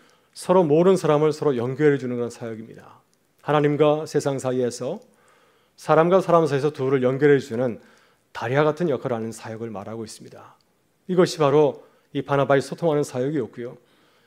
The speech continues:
또 하나의 사역은 동역자를 세우는 사역입니다. 홀로 교회를 일하는 것이 아니라 함께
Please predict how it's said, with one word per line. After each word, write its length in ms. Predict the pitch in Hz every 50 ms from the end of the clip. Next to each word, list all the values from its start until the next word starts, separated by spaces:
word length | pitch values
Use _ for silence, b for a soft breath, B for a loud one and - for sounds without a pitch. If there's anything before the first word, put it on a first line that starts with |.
| _ _ _ -
또 160 | 185 175 175
하나의 180 | 175 185 202
사역은 360 | 196 - 196 175 170 185 175 -
동역자를 580 | - 156 185 208 202 202 - 196 185 185 185
세우는 400 | 180 - 175 170 151 147 139 135
사역입니다. 580 | 120 - 135 127 127 113 110 110 - - - - - - _ _ _ _ _ _ _ _ _ _ _ _ _ _ - - -
홀로 360 | 202 196 190 202 214 202 190
교회를 300 | - 180 175 170 170 160 165
일하는 280 | 175 143 135 131 127 127
것이 240 | 120 117 - - 143
아니라 280 | 110 101 104 104 104 101
함께 580 | - - - 208 190 196 - 196 196 202 233